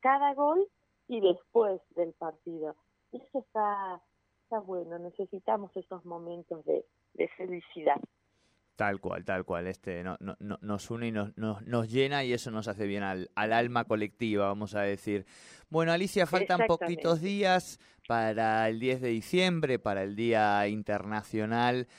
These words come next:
Speaker 2: de los Derechos Humanos, en un año que está además,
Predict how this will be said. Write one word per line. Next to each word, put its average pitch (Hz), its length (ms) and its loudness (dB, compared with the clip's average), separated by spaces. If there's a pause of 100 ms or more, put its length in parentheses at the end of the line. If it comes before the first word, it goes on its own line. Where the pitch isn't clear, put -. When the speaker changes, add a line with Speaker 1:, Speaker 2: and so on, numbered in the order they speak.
(160)
Speaker 2:
de 107 160 0
los 107 160 4
Derechos 113 600 2
Humanos, 160 520 0
en 120 100 -2
un 123 100 -4
año 123 320 0
que 110 60 -2
está 113 240 -2
además, 117 520 0